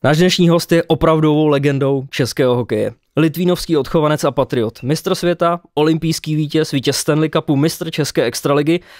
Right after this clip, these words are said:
V N H L odehrál šest set šedesát čtyři utkání za Vancouver, Edmonton, Pittsburgh, Atlantu, Detroit a Boston. A všichni víme, že takhle pálí guma. Dámy a pánové, Jiří Schläger. Jirko, vítej v podcastu Bomby k tyči.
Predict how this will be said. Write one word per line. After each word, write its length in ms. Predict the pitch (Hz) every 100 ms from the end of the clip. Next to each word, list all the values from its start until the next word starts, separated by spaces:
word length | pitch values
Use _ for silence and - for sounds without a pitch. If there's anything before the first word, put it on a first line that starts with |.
| -
V 140 | - -
N 140 | 185 180
H 240 | 180 170 -
L 300 | 165 180 175 -
odehrál 440 | 156 156 156 151
šest 260 | - 170 -
set 120 | 165
šedesát 340 | 156 160 160
čtyři 280 | - 147 165
utkání 420 | 160 - 156 147
za 120 | 131
Vancouver, 540 | 123 151 - 175 175 - -
Edmonton, 580 | 143 151 151 - 160 165
Pittsburgh, 500 | 165 147 139 160 -
Atlantu, 420 | 147 151 143 156
Detroit 460 | 143 135 143 135 -
a 80 | 135
Boston. 480 | 131 - - 123 117 - - - -
A 60 |
všichni 300 | 160 202 214
víme, 300 | 175 185 190
že 320 | 160 170 170 170 _ -
takhle 460 | 151 - - 156
pálí 420 | 143 139 143 131 127
guma. 320 | 127 113 110 - -
Dámy 240 | 151 165 165
a 80 |
pánové, 640 | 156 151 160 156 156 156 156
Jiří 500 | 143 151 143 151 151
Schläger. 440 | - 143 127 120 117
Jirko, 340 | 151 147 175 -
vítej 260 | 143 160
v 60 | -
podcastu 440 | 127 - 139 -
Bomby 240 | 131 123 131
k 60 |
tyči. 240 | - -